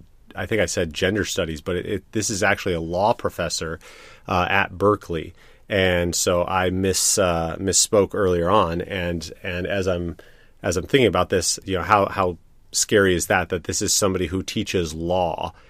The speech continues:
at Berkeley, you know, one of the premier institutions, and this is their, their reasoning, their illogical nature. So, you know, it's, it's, again, this is, this is one of those things where, uh, most of us are aware of this.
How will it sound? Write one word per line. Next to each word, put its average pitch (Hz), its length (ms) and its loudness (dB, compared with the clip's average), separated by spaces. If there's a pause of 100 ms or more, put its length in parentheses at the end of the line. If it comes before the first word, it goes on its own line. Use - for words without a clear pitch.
(260)
at 92 300 0
Berkeley, 95 580 -2 (140)
you 92 120 -4
know, 85 80 0
one 92 160 2
of 90 60 2
the 90 60 0
premier 95 400 0
institutions, 87 920 -4 (100)
and 85 480 -4 (240)
this 101 220 -2
is 82 180 -4
their, 90 240 2
their 87 220 0
reasoning, 85 520 -4
their 85 200 -4
illogical 87 720 -2
nature. 82 400 -8
So, 110 300 4 (560)
you 135 100 6
know, 120 140 10
it's, - 380 6 (120)
it's, 139 180 4
again, 101 320 4
this 110 220 2
is, 113 80 0
this 110 200 0
is 92 160 -2
one 107 140 4
of 104 100 2
those 95 220 0
things 92 480 0
where, 87 440 2 (460)
uh, 92 480 -2 (200)
most 135 320 6
of 131 60 8
us 113 120 8
are 104 100 8
aware 107 260 10
of 143 80 4
this. 156 420 4